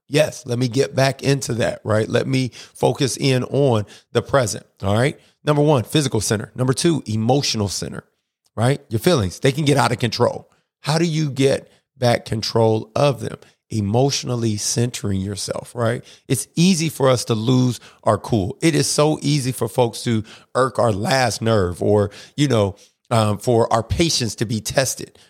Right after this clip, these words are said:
right? Trials and tribulations, so to speak, right? But, like, they can get out of control, but we need to recognize that that's a centering emotional state. That's an intellectual space that we can, uh, intelligence, so to speak. We need to be intelligent about those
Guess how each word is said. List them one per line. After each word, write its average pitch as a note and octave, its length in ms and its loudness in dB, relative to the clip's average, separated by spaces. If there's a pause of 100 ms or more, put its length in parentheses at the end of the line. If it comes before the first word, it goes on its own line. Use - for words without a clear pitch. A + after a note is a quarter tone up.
(120)
right? A#2+ 260 -2
Trials A2+ 500 2
and G2 160 -12
tribulations, B2+ 720 -2
so A#2+ 140 2
to A2 80 2
speak, B2 320 -2
right? B2+ 340 0 (220)
But, F3 140 2
like, E3 180 0
they G#3 140 2
can G3+ 100 -4
get F#3 140 2
out D#3+ 120 4
of D3 80 0
control, E3+ 460 2
but D#3+ 220 0
we F#3+ 80 2
need F#3 160 -2
to C#3 80 -4
recognize C#3+ 520 0
that B2+ 140 -4
that's C3+ 220 0
a A#2+ 160 0 (160)
centering B2+ 420 0
emotional A#2 540 -2
state. - 420 -2 (640)
That's A#2 160 0
an B2+ 100 2
intellectual B2+ 800 2
space - 500 -2 (280)
that - 240 0
we D#3 220 2
can, C3+ 240 0
uh, - 220 2
intelligence, C3 800 -2 (220)
so B2+ 160 2
to G2+ 80 0
speak. G#2+ 340 -2 (220)
We D#3 120 0
need E3 220 0
to C#3 60 0
be C#3 160 2
intelligent B2+ 580 0
about B2 480 0 (160)
those B2 320 2